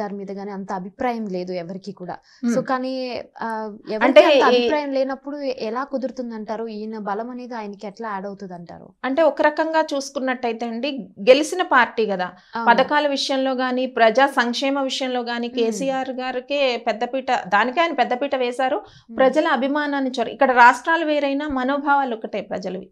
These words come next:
Speaker 1: అవును.
Speaker 2: కాకపోతే మనోభావంలో ఈ, ఈ తెలుగు రాష్ట్రాలని విడగొట్టేశారన్న ఫీలింగ్ ఎక్కడైనా ఏ మూలనైతే ఉంటే ఉండొచ్చు, కానీ ప్రజలు ఎప్పుడు సంక్షేమ పథకాల పట్లే వాళ్ళు ఎక్కువ ఆకర్షణ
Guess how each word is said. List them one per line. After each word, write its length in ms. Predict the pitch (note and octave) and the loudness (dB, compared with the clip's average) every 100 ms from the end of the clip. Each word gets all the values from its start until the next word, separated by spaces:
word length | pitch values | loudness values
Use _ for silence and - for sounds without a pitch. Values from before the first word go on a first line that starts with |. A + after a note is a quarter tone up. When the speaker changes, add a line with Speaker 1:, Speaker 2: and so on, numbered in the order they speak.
| _ | _
Speaker 1:
అవును. 240 | A3 G#3 F#3+ | -8 -6 2
Speaker 2:
కాకపోతే 360 | C4+ D#4+ F#4 | 4 4 2
మనోభావంలో 760 | E4+ C4 C#4+ D4+ D4 D4 D4 E4 - - A3+ | 0 0 0 0 -2 -2 -2 -2 -4 -6 2
ఈ, 40 | |
ఈ 240 | G#3+ G3+ A#3 | 2 2 2
తెలుగు 460 | A#3 B3+ C4+ D#4 | 4 4 2 2
రాష్ట్రాలని 520 | C#4+ B3+ B3+ C4 C4 | 4 2 2 0 0
విడగొట్టేశారన్న 840 | B3+ A3+ A#3 B3 B3 B3 B3 A#3+ A#3+ | 0 -2 0 0 0 -2 -2 -2 -4
ఫీలింగ్ 600 | B3 A#3 B3 B3+ B3 A3+ - - _ | -4 -4 -4 -2 -2 -2 -8 -20 _
ఎక్కడైనా 380 | G3+ A#3 A#3 B3+ | -2 4 4 6
ఏ 240 | C4+ A#3 | 6 6
మూలనైతే 560 | A#3+ A#3+ A#3+ A#3+ A#3 C#4+ | 6 4 2 0 -2 -2
ఉంటే 400 | A#3 G#3+ A3+ B3+ | -2 -4 0 2
ఉండొచ్చు, 360 | B3 A3+ A#3+ B3 | 2 2 -2 0
కానీ 200 | B3 F4+ | 0 0
ప్రజలు 540 | - A#3 C#4+ E4+ F4+ | 2 6 8 8 4
ఎప్పుడు 400 | D4 A3 - D4 | 2 2 2 -2
సంక్షేమ 480 | E4+ A#3+ A#3+ C#4 C#4+ | 0 -2 0 -2 0
పథకాల 460 | C#4 A3 A3 A3+ | -2 -2 -2 -4
పట్లే 360 | A3+ G#3 - A3+ | -2 -6 -2 -2
వాళ్ళు 200 | A#3 G#3+ | 0 -2
ఎక్కువ 200 | F#3+ A#3 | -2 -2
ఆకర్షణ 680 | G3+ G3 - - A3 G3+ | -2 -2 -8 -6 -8 -10